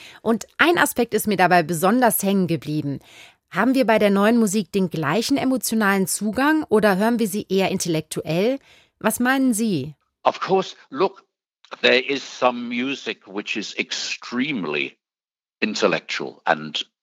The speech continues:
Speaker 2: not emotional. But I think this was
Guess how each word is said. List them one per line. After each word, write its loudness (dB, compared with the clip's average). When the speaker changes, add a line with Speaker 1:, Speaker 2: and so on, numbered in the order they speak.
Speaker 2:
not 0
emotional. -2
But 2
I 4
think -4
this -2
was -4